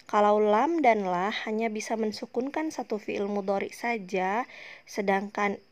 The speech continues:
in itu bisa mensukunkan dua fi'il mudhari sekaligus. Alasannya adalah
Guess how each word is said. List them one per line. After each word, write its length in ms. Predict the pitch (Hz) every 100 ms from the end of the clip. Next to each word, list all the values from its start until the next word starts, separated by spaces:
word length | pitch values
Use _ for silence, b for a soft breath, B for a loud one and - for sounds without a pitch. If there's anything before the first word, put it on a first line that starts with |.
| -
in 440 | 190 196 247 285 -
itu 360 | 220 214 262 240
bisa 760 | 208 214 - - 220 196 208 254
mensukunkan 1200 | 262 240 226 220 226 - 214 208 202 233 247 240
dua 400 | 226 220 226 254
fi'il 440 | 269 - - 220 220
mudhari 480 | 220 214 214 240
sekaligus. 1080 | 269 - - 233 220 214 202 208 202 196 - - B B B B _
Alasannya 920 | - 208 208 214 - 202 196 190 226 -
adalah 480 | - 208 196 185 190